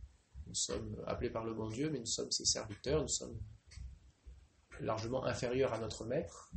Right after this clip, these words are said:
euh, créature face au créateur, appelés certes par amour à quel-, à une élévation surnaturelle, appelés au ciel, appelés à la grâce, appelés à quelque chose de très beau, de magnifique,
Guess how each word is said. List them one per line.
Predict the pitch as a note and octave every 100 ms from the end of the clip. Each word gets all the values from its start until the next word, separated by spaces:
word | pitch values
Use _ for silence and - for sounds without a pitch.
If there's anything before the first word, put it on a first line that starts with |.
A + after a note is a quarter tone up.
| -
euh, | - - - - -
créature | - - A#2+ A2+ G#2+ - B2+ - - -
face | A#2+ -
au | -
créateur, | - A2 G#2+ A#2+ C#3+ D3+ - - - _ _ - - - -
appelés | C3 - D#3+ E3
certes | - D#3 D3 - - -
par | A#2+
amour | B2+ C#3 C3+
à | A#2
quel-, | A#2+ A#2+
à | A2+
une | A2 A#2+
élévation | A#2+ A#2 B2
surnaturelle, | A2+ A#2 A2+ B2 D3 D#3+
appelés | - A#2
au | A#2
ciel, | - E3+ E3+
appelés | - A2+
à | A2+
la | A#2
grâce, | B2 F3 -
appelés | -
à | -
quelque | -
chose | C3+ -
de |
très | - - A#2
beau, | E3
de | C3
magnifique, | G#2 G#2+ - F#3 -